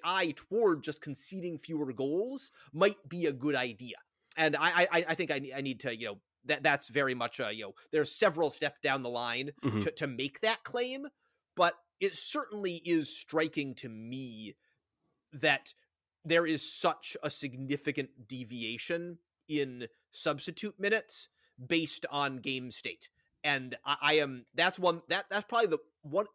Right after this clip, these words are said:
Speaker 1: if there's one finding where I found something, I'm like, "I am skeptical this is the right way to play things," it is that. It, that, that, that looks to me very much like making a conclusion based on the score line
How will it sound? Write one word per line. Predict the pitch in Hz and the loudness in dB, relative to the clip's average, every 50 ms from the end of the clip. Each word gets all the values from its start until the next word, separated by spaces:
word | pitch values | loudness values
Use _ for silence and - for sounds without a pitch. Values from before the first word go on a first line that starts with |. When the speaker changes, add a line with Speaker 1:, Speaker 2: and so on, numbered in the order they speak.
| 156 139 - | -14 -10 -8
Speaker 1:
if | 170 156 | -6 -2
there's | 170 165 135 131 | -2 -2 -2 0
one | 147 196 247 269 247 - | 0 0 0 -2 -2 0
finding | - 165 170 175 160 156 127 | 2 2 2 2 0 -2 0
where | 139 131 | 0 0
I | 127 | 0
found | - 143 143 151 143 - | 0 0 0 0 -2 -2
something, | - 139 117 - 139 123 | -4 -4 -4 -4 -6 -6
I'm | 123 127 | -6 -6
like, | 120 123 - - | -8 -8 -6 -4
"I | 135 156 185 190 | 0 0 2 2
am | 160 135 110 | 2 2 0
skeptical | 110 - - - - 131 - - 139 - 135 | -4 -12 -8 -4 -4 -4 -4 -4 -6 -6 -4
this | 120 113 127 - | -4 -4 -6 -8
is | 131 117 | -10 -8
the | - 135 | -8 -6
right | 110 113 123 120 | -4 -4 -6 -4
way | 127 131 | -6 -8
to | 123 110 | -8 -8
play | - 127 127 131 | -8 -8 -8 -8
things," | 127 - 180 185 185 196 202 - - - _ _ _ _ - | -4 -4 -4 -4 -4 -6 -8 -10 -12 -16 _ _ _ _ 0
it | 160 156 | 2 2
is | 151 117 113 | 2 0 -4
that. | 123 117 110 - - _ _ _ _ _ _ _ | -6 -8 -8 -8 -14 _ _ _ _ _ _ _
It, | 151 160 156 | -2 0 2
that, | 160 151 151 | 2 2 2
that, | 156 151 151 147 151 147 | 2 0 0 0 -2 2
that | 151 160 170 165 - | 4 4 4 4 0
looks | 139 135 165 160 - - - - | -2 -2 -2 -2 -2 -8 -14 -12
to | - - 147 | -8 -6 -6
me | 127 120 120 127 143 143 135 120 104 95 101 107 | -6 -6 -8 -10 -10 -10 -10 -12 -12 -16 -10 -4
very | 117 147 156 156 147 139 131 123 | 0 2 2 2 2 0 -2 -4
much | 117 117 117 107 - _ - - - - _ _ _ _ _ - | -4 -4 -4 -4 -4 _ -12 -16 -16 -16 _ _ _ _ _ -2
like | 120 143 151 123 113 - - - _ _ _ _ _ _ _ _ _ _ _ _ _ _ _ _ | 0 2 2 2 0 -6 -16 -20 _ _ _ _ _ _ _ _ _ _ _ _ _ _ _ _
making | 135 143 160 190 190 - 190 175 165 | -4 2 2 2 4 4 2 2 2
a | 143 | 0
conclusion | - - 151 139 117 - - - 160 170 160 139 135 151 139 127 107 | -2 -4 -8 -8 -8 -10 -10 -8 -6 -4 -4 -4 -2 -4 -4 -4 -6
based | 120 123 123 - - | -8 -8 -8 -6 -8
on | 123 123 | -8 -6
the | 113 104 | -8 -10
score | - - - - - 127 127 143 | -10 -10 -10 -8 -4 -2 -2 0
line | 151 170 180 175 175 185 190 202 214 | 0 0 0 0 0 0 -2 -4 -6